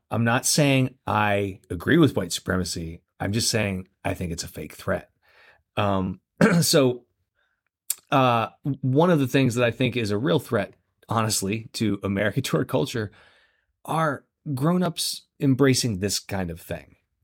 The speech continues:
Um, I don't begr-, begrudge the guy. Um, I don't think he's violent.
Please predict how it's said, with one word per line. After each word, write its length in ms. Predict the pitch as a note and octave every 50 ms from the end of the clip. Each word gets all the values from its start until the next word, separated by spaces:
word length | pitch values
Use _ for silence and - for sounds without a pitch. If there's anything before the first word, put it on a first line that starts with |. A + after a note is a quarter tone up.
| _ -
Um, 280 | A2 G#2 G2+ F#2+ F2+ - - - _ _ _ _ _ _ _ _
I 80 | - B2+
don't 220 | A#2 B2+ C#3+ D3+
begr-, 540 | - D#3 C3 A#2 C3+ C#3 C#3+ - - G#2 G2+
begrudge 480 | - G#2+ F2+ - G2+ G2+ A2 A#2 - -
the 80 | -
guy. 540 | C#3 C#3+ D3 C#3+ C#3+ D3+ D3+ D#3 D#3+ D#3 D3 - _ _ _ _ _ _
Um, 460 | - - - - F#2+ F#2 F2+ F#2 F#2 - _
I 80 | - G#2+
don't 220 | F#2 A2+ G#2 F#2
think 160 | - A2 E2+
he's 140 | F#2 F#2 E2
violent. 760 | E2+ E2+ A2 A#2+ C3 C#3+ D#3 D#3+ D#3 D3+ D3+ D3+ D3 D3